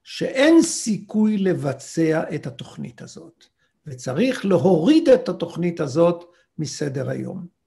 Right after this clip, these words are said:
המזל הוא שסגן מפקד חיל האוויר, שבמלחמת יום, ששת הימים היה מפקד חיל האוויר, מוטי הוד, קבע שאומנם התוכנית גרועה,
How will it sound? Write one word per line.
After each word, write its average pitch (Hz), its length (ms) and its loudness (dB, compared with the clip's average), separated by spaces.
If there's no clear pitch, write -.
המזל 180 840 2
הוא 135 300 -8
שסגן - 640 0
מפקד 185 440 -2
חיל 170 260 0
האוויר, 131 400 -4
שבמלחמת 147 880 -4
יום, 190 340 0
ששת 180 360 -2
הימים 160 400 2
היה 143 180 -4
מפקד - 560 -6
חיל 165 240 -8
האוויר, 175 300 -8
מוטי 180 380 0
הוד, 208 420 2
קבע 175 520 4
שאומנם 190 600 0
התוכנית 170 520 0
גרועה, 151 720 4